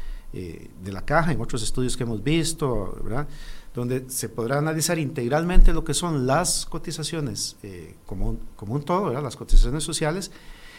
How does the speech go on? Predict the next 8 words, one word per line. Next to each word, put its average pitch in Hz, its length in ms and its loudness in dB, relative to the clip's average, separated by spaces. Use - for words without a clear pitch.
y 160 140 2
plantear, 170 680 4
¿verdad? 127 340 8
Algu-, 113 360 6
alguna 135 340 0
forma, 143 420 4
digamos, 127 380 0
de, 107 280 -2